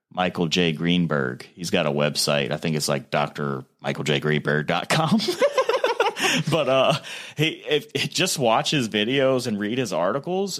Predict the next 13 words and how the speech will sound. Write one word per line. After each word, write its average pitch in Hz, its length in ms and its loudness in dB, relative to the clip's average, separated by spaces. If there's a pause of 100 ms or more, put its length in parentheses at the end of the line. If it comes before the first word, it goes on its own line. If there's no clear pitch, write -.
It's, - 500 -2 (960)
I 123 80 0
don't 160 140 0
know 151 140 4
why, 127 680 2
but 107 280 -2
his 120 340 0
stuff 123 500 2
really 104 320 2
hit 101 180 -2
home 92 360 0
to 151 120 -2
me. 151 540 -2